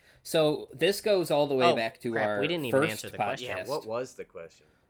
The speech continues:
Speaker 2: Yeah, we got really
Speaker 1: Favorite
Speaker 2: off.
Speaker 1: underdog. Um, so this
Speaker 2: I'll
Speaker 1: goes
Speaker 2: keep thinking
Speaker 1: way
Speaker 2: while
Speaker 1: back
Speaker 2: you're
Speaker 1: to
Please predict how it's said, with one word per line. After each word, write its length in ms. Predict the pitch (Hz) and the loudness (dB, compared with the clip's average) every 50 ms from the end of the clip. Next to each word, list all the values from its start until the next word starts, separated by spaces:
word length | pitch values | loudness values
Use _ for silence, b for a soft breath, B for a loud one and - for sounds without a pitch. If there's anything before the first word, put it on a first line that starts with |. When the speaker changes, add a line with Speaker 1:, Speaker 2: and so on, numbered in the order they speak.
| _ | _
Speaker 2:
Yeah, 100 | 107 101 101 | -20 -18 -16
we 80 | 113 | -14
got 100 | 139 131 107 | -12 -12 -12
really 80 | 95 | -6
Speaker 1:
Favorite 300 | - - 170 156 147 151 135 | 0 0 2 2 2 2 2
Speaker 2:
off. 40 | 123 | 2
Speaker 1:
underdog. 380 | 113 101 90 87 87 85 - - - - | 0 -2 -6 -6 -6 -8 -8 -10 -4 0
Um, 380 | 139 151 151 147 143 123 127 - | 2 2 2 2 0 -4 -8 -8
so 240 | - - 180 165 | -2 0 2 2
this 160 | 160 170 190 170 | 2 2 2 2
Speaker 2:
I'll 80 | 180 | 2
Speaker 1:
goes 100 | 226 214 | 4 4
Speaker 2:
keep 140 | 208 185 147 | 2 0 0
thinking 280 | - 190 156 147 147 131 | 0 2 2 2 2 4
Speaker 1:
way 60 | 156 | 2
Speaker 2:
while 100 | 147 147 | 2 2
Speaker 1:
back 120 | 101 - - | 0 -2 -4
Speaker 2:
you're 80 | 131 | -4
Speaker 1:
to 60 | 107 | -4